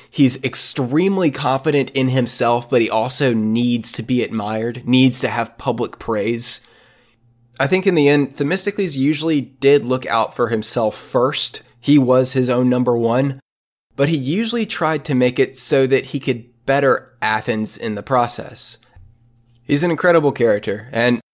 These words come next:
the rivalry between him and Aristides and how each of them tried to deal with the other while also respecting each other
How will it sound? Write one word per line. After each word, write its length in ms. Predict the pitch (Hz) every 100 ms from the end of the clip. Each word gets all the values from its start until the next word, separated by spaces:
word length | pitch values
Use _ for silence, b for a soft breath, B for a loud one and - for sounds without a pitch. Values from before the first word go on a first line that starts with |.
| _ -
the 100 | 131
rivalry 720 | 117 127 143 127 120 117 113
between 460 | 113 113 - 113 107
him 340 | 127 127 113
and 200 | 104 104
Aristides 1160 | 104 107 127 - - 117 104 101 98 - - - _ _ _ 117
and 80 |
how 240 | - 135 131
each 180 | 135 -
of 80 |
them 140 | 123 117
tried 180 | 139 127
to 80 |
deal 380 | 117 98 131 139
with 160 | 131 123
the 100 | 101
other 300 | 110 113 117
while 500 | 113 107 104 - _
also 320 | 107 113 113
respecting 560 | 104 101 - 170 165 117
each 140 | 110
other 300 | 107 104 101